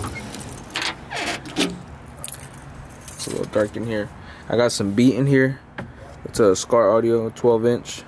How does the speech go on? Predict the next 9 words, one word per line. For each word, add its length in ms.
subwoofer. 720
Got, 180
got 100
your 160
spare 240
tire. 640
Got 160
your 220
jack. 400